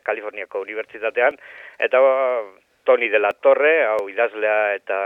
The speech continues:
telebistako kazetaria da, eta, ba, ba, bueno, seriaren, e, The Big Bang Theory seriaren inguruan, e, hainbat eta hainbat, e, anekdota,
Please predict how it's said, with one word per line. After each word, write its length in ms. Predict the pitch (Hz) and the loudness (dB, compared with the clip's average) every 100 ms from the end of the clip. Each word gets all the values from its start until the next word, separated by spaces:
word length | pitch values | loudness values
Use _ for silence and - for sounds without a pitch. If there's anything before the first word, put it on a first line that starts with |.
| 98 98 98 98 - | -4 -4 -6 -8 -6
telebistako 480 | 110 107 - 95 90 | -6 -6 -8 -10 -8
kazetaria 540 | 107 117 110 107 107 | -10 -8 -6 -4 -2
da, 120 | 131 - - - - - - | -2 -4 -8 -20 -20 -20 -10
eta, 400 | 110 110 131 117 | -6 -4 -2 -2
ba, 440 | 107 101 95 92 | -2 -2 -2 -4
ba, 120 | 98 | -4
bueno, 220 | 104 98 98 - | -6 -8 -12 -6
seriaren, 560 | 123 113 113 113 120 113 | -4 0 2 2 0 -2
e, 140 | 101 95 92 92 90 90 | -6 -6 -8 -10 -14 -14
The 140 | 101 98 | -10 -10
Big 240 | 120 - | -10 -10
Bang 300 | - 113 104 _ | -4 -4 -4 _
Theory 480 | 127 110 104 98 95 - | 0 0 -2 -10 -14 -10
seriaren 720 | 127 104 104 104 104 104 110 107 | -8 -6 -4 -4 -4 -8 -12 -12
inguruan, 560 | 104 113 110 120 120 | -16 -8 -2 -2 -2
e, 80 | 104 98 92 92 95 117 | -6 -8 -10 -14 -14 -14
hainbat 320 | 113 104 98 | -8 -8 -6
eta 100 | 101 | -6
hainbat, 380 | 104 101 98 98 | -6 -6 -6 -4
e, 60 | 95 | -4
anekdota, 800 | 101 104 117 110 101 - 120 | -4 -4 -6 -6 -6 -4 -2